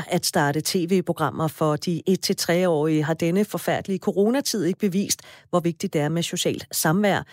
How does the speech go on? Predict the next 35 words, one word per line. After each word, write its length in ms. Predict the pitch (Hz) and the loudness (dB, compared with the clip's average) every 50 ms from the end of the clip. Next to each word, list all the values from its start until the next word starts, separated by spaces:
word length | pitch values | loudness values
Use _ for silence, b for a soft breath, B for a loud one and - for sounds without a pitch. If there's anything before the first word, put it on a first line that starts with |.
| b b b b | b b b b
Så 140 | - - 170 | -6 -6 -4
kan 160 | - 196 190 | -2 -2 -4
forældre 400 | - - 165 156 143 - - 180 | 0 0 -2 -2 -2 -2 -2 0
jo 160 | 175 170 160 - | 0 0 2 2
også 260 | 180 202 247 - 302 | 4 4 4 2 0
slippe 280 | 262 - 185 180 - - | -2 -2 -2 -4 -4 -4
for 100 | - 170 | -6 -6
at 120 | - 156 | -4 -2
læse 300 | 156 156 170 240 294 - | 0 4 4 4 4 4
for 80 | - 214 | 0 -2
børnene, 420 | - - 147 117 - - 160 156 | -2 0 -2 -2 -2 -4 -6 -4
men 200 | 156 156 151 147 | -2 -2 -2 -4
bruger 380 | - - 156 151 156 170 180 - | -4 -4 -2 0 2 0 0 -2
i 80 | - 175 | -4 -8
stedet 360 | - - - 160 113 165 175 - - 170 202 | -6 -4 -2 0 0 0 -2 0 0 2 2
iPhonen." 560 | 247 240 - 196 165 143 143 139 139 143 131 B B B B B B B | 2 0 0 0 0 0 0 0 -2 -2 -4 B B B B B B B
Stor 320 | B - - 277 269 - - | B -2 2 2 4 4 2
tak 360 | - - - 226 202 208 - | 2 2 2 2 2 2 0
til, 420 | - - - 226 208 202 196 190 | -2 0 2 2 2 2 2 2
øh, 340 | 185 185 180 175 170 170 165 165 - | 4 4 6 6 6 6 4 4 4
indringeren, 540 | 277 294 302 - 247 220 202 185 185 185 180 | 2 2 2 2 0 0 0 -2 -2 -2 0
der 60 | 185 | 0
har 120 | 175 165 | 0 0
skrevet, 520 | 165 - - 160 151 160 170 180 185 180 170 | -2 -2 -2 0 0 2 2 2 2 2 2
øh, 120 | 160 151 | 2 0
flere 380 | - - 165 165 170 190 202 185 _ _ | 0 -2 0 0 2 0 0 -2 _ _
bøger 340 | - 180 175 - - 190 185 - | -2 -2 0 2 0 0 0 0
om 220 | - 180 165 156 147 - | 0 0 0 0 0 2
emnet. 320 | 190 190 196 220 247 247 | 2 4 4 4 2 2
Klog 260 | - - 254 254 233 214 | 0 0 2 2 2 4
mand, 180 | 208 208 214 | 2 2 2
og 160 | - 208 - | 0 -2 0
det 160 | - 285 277 185 | 2 2 4 2
er 40 | |
altså 240 | 147 135 - - 156 | 2 0 0 -2 -2